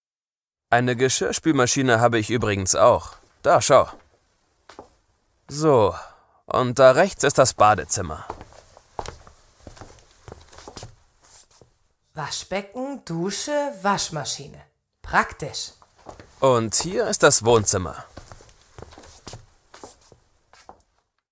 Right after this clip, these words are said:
Speaker 2: Oh, das sieht ja aus wie in den fünfziger Jahren.
Speaker 1: Ja, Gefällt es dir?
Speaker 2: Es ist toll. Sind die Möbel wirklich aus den fünfzigern?
Speaker 1: Nicht alle, nein.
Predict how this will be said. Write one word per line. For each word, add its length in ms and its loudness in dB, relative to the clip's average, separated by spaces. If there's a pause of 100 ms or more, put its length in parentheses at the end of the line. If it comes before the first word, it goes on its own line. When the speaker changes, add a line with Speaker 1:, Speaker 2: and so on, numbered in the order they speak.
(200)
Speaker 2:
Oh, 380 6 (340)
das 220 2
sieht 200 0
ja 180 4
aus 240 6
wie 80 0
in 140 0
den 180 -2
fünfziger 640 2
Jahren. 560 0 (420)
Speaker 1:
Ja, 280 2 (520)
Gefällt 360 -4
es 120 -2
dir? 280 -6 (420)
Speaker 2:
Es 200 2
ist 260 0
toll. 400 2 (460)
Sind 320 -4
die 100 -4
Möbel 420 -4
wirklich 440 -6
aus 120 -2
den 180 0
fünfzigern? 640 0 (800)
Speaker 1:
Nicht 280 -2
alle, 380 2
nein. 420 -4